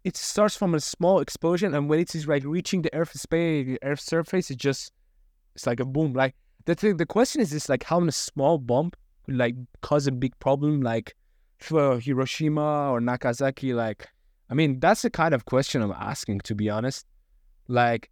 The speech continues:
what do you think? Like, how does that happen? Like, how a small bomb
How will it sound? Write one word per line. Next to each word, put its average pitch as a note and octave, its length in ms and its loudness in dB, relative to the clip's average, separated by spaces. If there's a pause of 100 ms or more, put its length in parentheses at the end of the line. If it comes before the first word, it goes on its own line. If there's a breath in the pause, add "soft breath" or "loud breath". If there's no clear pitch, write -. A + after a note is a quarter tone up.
what D#3+ 200 2
do G#3+ 60 2
you G3 60 4
think? D3 260 0
Like, A#2 160 0
how D#3 280 2
does D3 220 0
that C3+ 200 0
happen? B2 260 -4
Like, G#2+ 160 -6 (260)
how F#3 240 4
a E3+ 120 2
small E3+ 460 0
bomb D3 300 2